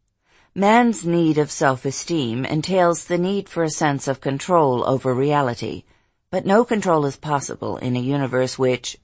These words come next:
by one's own concession, contains the supernatural, the miraculous, and the causeless, a universe in which one is at the mercy of ghosts and demons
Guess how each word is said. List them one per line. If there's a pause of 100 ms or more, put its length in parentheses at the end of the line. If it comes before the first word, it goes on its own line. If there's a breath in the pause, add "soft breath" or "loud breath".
(100)
by
one's
own
concession, (320 loud breath)
contains
the
supernatural, (160)
the
miraculous,
and
the
causeless, (500 loud breath)
a
universe
in
which
one
is
at
the
mercy
of
ghosts
and
demons